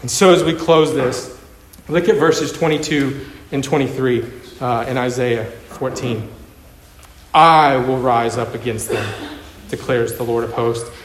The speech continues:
"and I will make it a possession of the hedgehog." Continue down. If we continue into twenty-four, "The Lord has sworn, as I have planned, I have purposed, I will break."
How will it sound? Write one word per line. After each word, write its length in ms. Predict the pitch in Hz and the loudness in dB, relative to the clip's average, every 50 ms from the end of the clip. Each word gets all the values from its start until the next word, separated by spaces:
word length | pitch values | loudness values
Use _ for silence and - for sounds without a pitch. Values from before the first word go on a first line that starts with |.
| - - | -18 -10
"and 160 | - 113 120 123 - | -8 -8 -8 -6 0
I 300 | 120 143 151 160 165 165 | 2 2 4 6 6 6
will 180 | 160 147 147 135 | 6 6 4 4
make 340 | 131 123 123 120 - - | 2 2 0 0 -2 -4
it 200 | 123 120 113 - - - - - | -6 -6 -6 -8 -12 -16 -20 -12
a 80 | - 123 | -12 -10
possession 460 | 110 139 135 123 131 123 - - - | -6 -6 -4 -2 -2 -4 -4 -6 -8
of 80 | 123 110 | -6 -6
the 80 | 120 | -6
hedgehog." 540 | 107 - - 120 113 - - 110 117 - - | -6 -6 -6 -6 -6 -4 -4 -4 -4 -6 -8
Continue 420 | - 151 135 131 - 165 156 156 151 | -8 -8 -6 -4 -4 -4 -2 -2 0
down. 400 | 135 151 156 151 135 110 - - - - - - - - - - - - | 2 4 4 4 4 2 -2 -8 -12 -14 -16 -18 -20 -20 -20 -20 -12 -10
If 120 | 123 - | -2 -2
we 60 | 147 | -2
continue 360 | 143 - 147 143 175 160 156 | -2 -2 -2 -2 0 0 2
into 140 | 156 151 147 | 2 0 0
twenty-four, 480 | - - 165 156 143 151 - 156 143 135 | 0 0 0 0 0 0 2 0 2 2
"The 80 | 131 | 2
Lord 840 | 123 120 123 131 139 160 165 165 160 147 135 123 117 - - - - - - - - | -2 -2 -4 0 4 4 6 8 8 8 6 6 2 0 -6 -10 -12 -16 -18 -20 -6
has 260 | - 156 131 123 - | -2 -2 -2 -2 -2
sworn, 460 | - - 135 131 131 120 117 113 110 113 - - - - - - | -6 -4 -2 -2 -2 -2 -4 -6 -10 -14 -16 -20 -20 -20 -16 -8
as 160 | - 127 117 - - | -8 -6 -6 -4 2
I 360 | 143 143 160 165 165 160 151 | 4 6 8 8 8 6 6
have 340 | 135 117 127 135 120 117 - | 4 2 0 -2 -4 -4 -6
planned, 340 | - 131 117 117 110 110 110 107 - - - - - - - - - - - - | -8 -6 -6 -6 -6 -8 -10 -12 -18 -20 -20 -20 -20 -20 -20 -20 -20 -20 -8 -2
I 280 | 131 147 165 175 175 | 2 4 6 6 6
have 280 | 156 147 139 123 - - | 6 4 0 0 -2 -4
purposed, 540 | - 123 113 - 127 123 113 - - - - - - - | -4 -4 -4 -4 -8 -10 -12 -12 -16 -18 -20 -20 -12 -4
I 240 | - 135 156 175 175 | 0 4 8 8 8
will 140 | 170 147 139 | 8 8 4
break." 320 | 123 - 127 117 107 - | 2 0 -2 -2 -4 -6